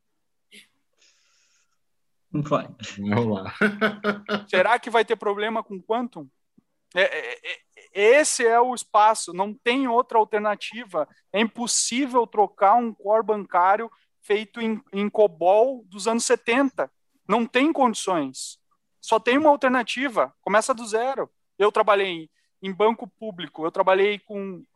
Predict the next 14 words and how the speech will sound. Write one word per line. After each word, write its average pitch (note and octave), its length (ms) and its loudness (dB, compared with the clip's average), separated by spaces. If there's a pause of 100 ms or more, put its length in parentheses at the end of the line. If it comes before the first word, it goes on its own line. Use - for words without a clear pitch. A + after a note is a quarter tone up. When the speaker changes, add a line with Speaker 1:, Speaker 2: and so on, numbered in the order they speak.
(160)
Speaker 3:
com G3 260 -8
banco G#3 680 -4
privado, F3 720 0
eu F3+ 140 -8
trabalhei G3+ 360 2
em A3 160 -2
cooperativa G#3 680 -2
de G#3 120 -14
crédito. G3+ 560 0 (320)
Todos C4+ 400 -2
eles B3 600 0
têm C#4 140 2
um C#4+ 80 4
sistema C#4 680 2